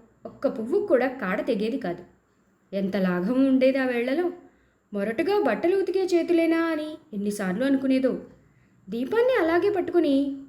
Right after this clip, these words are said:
అతని కాళ్ళు చూసింది. ఆమె ఎడం వైపు తిరిగి పడుకుంటే వెనుక నుండి హత్తుకొని పడుకునేవాడు అతను. అతని కాళ్ల మధ్య తన కాళ్ళు దూర్చి నిద్రపోయేది. ఇప్పుడు చూస్తే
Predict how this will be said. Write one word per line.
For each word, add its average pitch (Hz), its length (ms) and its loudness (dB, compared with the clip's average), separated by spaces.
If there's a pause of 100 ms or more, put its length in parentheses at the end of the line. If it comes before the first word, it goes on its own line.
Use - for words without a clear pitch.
(100)
అతని 330 240 2
కాళ్ళు 220 420 0 (100)
చూసింది. 180 320 -6 (720)
ఆమె 254 240 0
ఎడం 202 320 2
వైపు 349 220 2
తిరిగి 285 240 0
పడుకుంటే 262 640 0 (280)
వెనుక 185 240 -2
నుండి 262 240 4
హత్తుకొని 262 480 -2
పడుకునేవాడు 240 640 2
అతను. 202 280 -4 (640)
అతని 226 240 -4
కాళ్ల 202 360 0
మధ్య 240 400 2 (360)
తన 311 100 -4
కాళ్ళు 262 340 0
దూర్చి 269 320 0
నిద్రపోయేది. 202 640 -4 (640)
ఇప్పుడు 415 200 2
చూస్తే 330 640 2